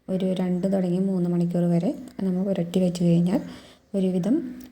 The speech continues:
ആ, നല്ല ബ്രൗൺ കളറായി കിട്ടും. ഇത് മാസത്തിലൊരിക്കലെങ്കിലും ഇതുപോലെ ചെയ്ത് കഴിഞ്ഞാൽ ഈ കളർ കൂടിക്കൂടി വരുന്നതേ ഉള്ളൂ. ഈ നരച്ച്, ആ, മു-, മുടി നരച്ച് തുടങ്ങുന്നവരൊക്കെ ഇതുപോലെ ഡൈ ചെയ്യുന്നതിനേക്കാൾ നല്ലത് ഇതുപോലെ ചെയ്യുന്നതായിരിക്കും.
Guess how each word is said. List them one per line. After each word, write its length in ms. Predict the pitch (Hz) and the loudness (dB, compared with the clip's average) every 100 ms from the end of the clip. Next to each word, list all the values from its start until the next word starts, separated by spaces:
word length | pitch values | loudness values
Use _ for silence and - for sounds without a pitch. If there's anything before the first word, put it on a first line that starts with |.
| - | -2
ആ, 40 | |
നല്ല 400 | 170 170 175 175 | 2 2 2 2
ബ്രൗൺ 340 | 185 196 180 175 | 0 0 0 0
കളറായി 460 | 180 170 170 170 175 | 0 -2 0 0 0
കിട്ടും. 560 | 170 190 302 - - - _ _ _ _ - | 0 2 2 0 -14 -20 _ _ _ _ -6
ഇത് 360 | 196 190 226 226 | -2 2 2 2
മാസത്തിലൊരിക്കലെങ്കിലും 1160 | 190 175 180 208 208 196 - 185 175 170 190 190 | -2 -2 0 4 4 4 2 4 6 6 4 2
ഇതുപോലെ 500 | 185 185 180 190 277 - - 190 | 2 4 4 2 0 -4 -8 0
ചെയ്ത് 260 | 190 175 170 | 2 4 6
കഴിഞ്ഞാൽ 420 | 170 170 170 226 - - - - - | 8 8 6 2 -2 -12 -16 -8 -2
ഈ 220 | 190 185 - | 0 -2 -2
കളർ 280 | 190 180 180 | 0 2 0
കൂടിക്കൂടി 540 | 196 196 190 180 180 180 | 2 2 2 2 2 4
വരുന്നതേ 500 | 175 170 170 170 170 | 2 4 4 6 4
ഉള്ളൂ. 220 | 165 180 - | 2 0 2
ഈ 160 | 175 | 2
നരച്ച്, 680 | 185 185 180 175 175 190 190 185 | 4 2 2 -2 -2 0 2 2
ആ, 60 | 185 | 2
മു-, 340 | 185 185 175 | 4 4 2
മുടി 200 | 180 180 | 2 4
നരച്ച് 420 | 196 196 180 180 190 | 2 2 0 0 2
തുടങ്ങുന്നവരൊക്കെ 760 | 190 185 175 170 170 170 185 - - - - 208 | 2 4 6 6 4 2 -2 -2 -10 -16 -10 -4
ഇതുപോലെ 480 | 190 180 175 185 | -2 0 0 0
ഡൈ 300 | 196 185 180 | 0 0 0
ചെയ്യുന്നതിനേക്കാൾ 640 | 175 190 185 180 175 175 175 | 0 0 0 0 -2 2 4
നല്ലത് 300 | 175 170 180 | 6 6 4
ഇതുപോലെ 380 | 202 180 180 180 | 4 2 2 2
ചെയ്യുന്നതായിരിക്കും. 1040 | 180 175 170 170 170 170 170 220 - | 2 4 6 6 4 0 0 0 0